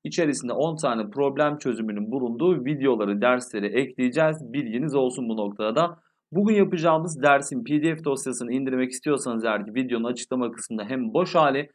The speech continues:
hem de çözümlü hali mevcut. Aynı zamanda bana destek olmak istiyorsanız da kanala abone olabilirsiniz dedik ve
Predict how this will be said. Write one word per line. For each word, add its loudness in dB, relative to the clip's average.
hem 0
de -2
çözümlü 0
hali -2
mevcut. 0
Aynı 2
zamanda -2
bana 2
destek -2
olmak -2
istiyorsanız -4
da 2
kanala 2
abone 2
olabilirsiniz 0
dedik 0
ve 2